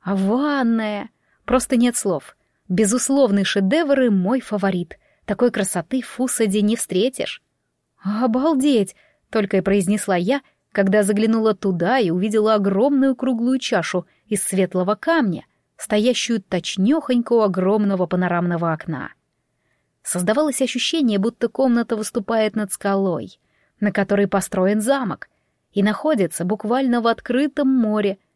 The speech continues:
потому что кроме белых барашков на сине-зеленой воде можно было видеть только линию горизонта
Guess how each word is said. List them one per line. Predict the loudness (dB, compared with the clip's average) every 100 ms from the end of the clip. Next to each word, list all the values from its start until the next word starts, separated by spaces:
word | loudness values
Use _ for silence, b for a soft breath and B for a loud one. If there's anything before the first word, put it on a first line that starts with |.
| _ _ _ -10
потому | -4 0 0
что | 0 -4
кроме | 0 0 2
белых | 2 2 2 2
барашков | 2 2 0 -2 -4 -4 -6 -2
на | -2
сине-зеленой | -2 0 0 2 2 2 2
воде | 2 2 2 0 -4 b b b
можно | 0 2 2
было | 2 2
видеть | 0 0 -2
только | -2 0 0
линию | 2 2 2
горизонта | 2 2 0 -2 -2 -6